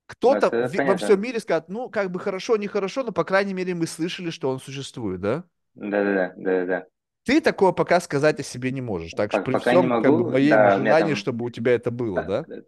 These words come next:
Speaker 2: там человек сто, там человек сто
Speaker 1: Да, да, да.
Speaker 2: выскочит.
Speaker 1: Ну, то есть
Speaker 2: На
Speaker 1: есть
Speaker 2: каждом
Speaker 1: какая-то
Speaker 2: континенте
Speaker 1: среда, да.
Speaker 2: есть среда, да. А, так, чтобы глобально и масштабно, нет.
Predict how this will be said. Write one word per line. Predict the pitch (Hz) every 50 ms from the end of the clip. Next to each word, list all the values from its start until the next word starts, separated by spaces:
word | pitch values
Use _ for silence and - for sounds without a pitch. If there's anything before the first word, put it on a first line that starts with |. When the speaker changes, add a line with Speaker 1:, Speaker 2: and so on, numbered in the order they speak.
| _ _ _ _ _
Speaker 2:
там | 151 160 170 -
человек | - 175 160 156 139 143 139 -
сто, | - - 139 113
там | 135 135 147 -
человек | - 139 131 123 117 120 117 - -
сто | _ - 117 110 110 110 110 107
Speaker 1:
Да, | 185 202 185 135
да, | 151 147
да. | 139 139 113
Speaker 2:
выскочит. |
Speaker 1:
Ну, | 113 139
то | 190 180
есть | - 214
Speaker 2:
На | 226
Speaker 1:
есть | 247 - -
Speaker 2:
каждом | - - 123 -
Speaker 1:
какая-то | 190 - - 170
Speaker 2:
континенте | 147 185 196 165 165 131
Speaker 1:
среда, | 117 127 117 107
да. | - 120 127 117 - - - _ _ _ _
Speaker 2:
есть | _ - 120 123 117 - -
среда, | - 110 107 101 98 92 87
да. | 92 92 90 90 87 82 - - _ - - _ _ - - - - _ _ _ _
А, | 90 92 92 92 90 90 87 87 87 87 85 85 85 82 82 80 - - - - - - - - _ _ _
так, | - 101 - - -
чтобы | - - - 101 90 95 90
глобально | 92 101 104 98 107 104 101 98 98 98
и |
масштабно, | 95 95 92 - - - 101 95 87 95 92 92 92
нет. | 95 110 131 156 -